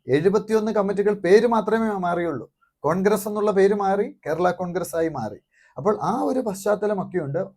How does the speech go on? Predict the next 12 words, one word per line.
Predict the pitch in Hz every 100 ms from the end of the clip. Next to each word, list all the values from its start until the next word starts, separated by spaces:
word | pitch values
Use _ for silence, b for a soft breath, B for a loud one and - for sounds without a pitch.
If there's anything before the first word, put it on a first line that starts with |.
| _ -
അതുകൊണ്ട് | 139 165 180 180
തന്നെ | 165 190
മധ്യ | 117 139
തിരുവിതാംകൂറിൽ, | 151 165 165 165 160 165 180 - _ _ _ -
തിരുവനന്തപുരത്തിന്റെ | 143 165 160 165 170 165 - 165 165 170 - -
പലയിടങ്ങളിൽ, | 139 165 160 165 165 165 - _ -
അതുപോലെ | 127 151 165 165
തന്നെ | 156 165
മലബാറിൽ | 135 143 165 180 175 143 - -
ഒക്കെ | 139 180
കേരള | 156 151 160
കോൺഗ്രസിന്റെ | 160 156 160 160 165 165 160